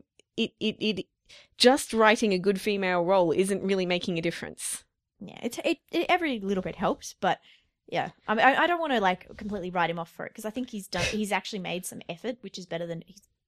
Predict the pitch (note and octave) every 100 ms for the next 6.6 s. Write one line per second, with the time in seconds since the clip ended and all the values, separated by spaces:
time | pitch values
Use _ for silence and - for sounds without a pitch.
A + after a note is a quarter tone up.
0 | _ F3+ E3 - E3+ - B3 - F4+ _
1 | - G#3 F#3 E3+ F3 F#3+ F#3+ - F3+ F3
2 | F#3+ F3 F#3+ B3+ C4 G3+ F3 C4 D4 E3+
3 | E3 E3+ - E3 D3+ - G#3 _ _ -
4 | E3 - F3 F#3 G#3 G3 - - G3 F#3+
5 | - G3 - _ G3+ F3 E3+ _ _ _
6 | _ _ E4 A3+ B3+ C#4+